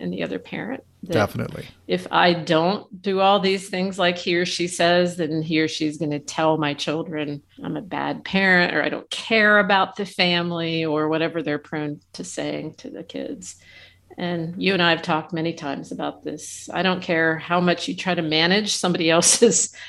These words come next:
Speaker 1: words and behavior. You could do everything perfectly and they could still say that about you.
Speaker 2: Absolutely.
Speaker 1: Right?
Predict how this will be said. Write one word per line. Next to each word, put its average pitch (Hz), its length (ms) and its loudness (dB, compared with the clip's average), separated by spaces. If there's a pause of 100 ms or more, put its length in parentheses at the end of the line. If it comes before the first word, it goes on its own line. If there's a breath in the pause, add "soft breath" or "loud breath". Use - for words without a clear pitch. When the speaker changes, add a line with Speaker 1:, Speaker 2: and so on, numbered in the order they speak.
(320 loud breath)
Speaker 1:
words 180 400 2
and 180 100 8
behavior. 190 560 4
You 220 160 2
could 240 160 4
do 185 220 6
everything 196 480 4
perfectly 185 600 2
and 185 80 2
they 196 120 2
could 196 240 -6
still - 440 4
say 156 260 2
that 147 120 2
about - 320 -2
you. - 140 -12 (380)
Speaker 2:
Absolutely. 123 800 4
Speaker 1:
Right? - 140 -8